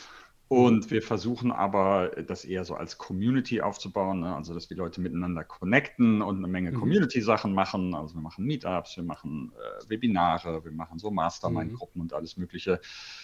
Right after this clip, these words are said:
Speaker 1: All das wird aber finanziert und, äh, äh, am Leben erhalten sozusagen durch die, durch die Vermittlung, die wir machen.
Speaker 2: Mhm.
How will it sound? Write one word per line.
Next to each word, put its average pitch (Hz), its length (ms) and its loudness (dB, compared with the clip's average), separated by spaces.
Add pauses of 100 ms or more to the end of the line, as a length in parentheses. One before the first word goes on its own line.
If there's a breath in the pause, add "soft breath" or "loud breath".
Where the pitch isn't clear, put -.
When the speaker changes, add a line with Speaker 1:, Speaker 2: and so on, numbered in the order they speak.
(840 loud breath)
Speaker 1:
All 98 200 4
das 101 320 4
wird 107 160 4
aber 90 260 4
finanziert 117 600 8
und, - 440 0 (100)
äh, - 60 -8
äh, 82 540 0
am 95 100 2
Leben 120 220 8
erhalten 87 340 2
sozusagen 80 580 -6
durch 85 240 -6
die, 76 340 -4
durch 76 220 -10
die - 80 -20
Vermittlung, 73 480 -16
die - 80 -20
wir - 100 -20
machen. - 220 -20 (380)
Speaker 2:
Mhm. 113 360 -8